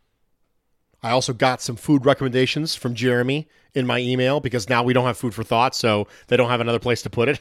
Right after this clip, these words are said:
<laughs> So I'll make sure I share 'em with Missus Nolan. Folks,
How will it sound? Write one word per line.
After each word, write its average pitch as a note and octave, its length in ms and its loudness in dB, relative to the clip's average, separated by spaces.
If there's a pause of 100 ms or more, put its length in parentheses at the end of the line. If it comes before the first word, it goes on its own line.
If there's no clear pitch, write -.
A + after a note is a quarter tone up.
(140)
<laughs> - 140 0 (460)
So C3 340 4 (220)
I'll C3+ 100 6
make C3+ 160 4
sure - 180 0
I C3 60 6
share C3 240 0
'em B2 80 0
with A2+ 140 -6
Missus A2 280 -6
Nolan. G2 320 -6 (440)
Folks, - 460 4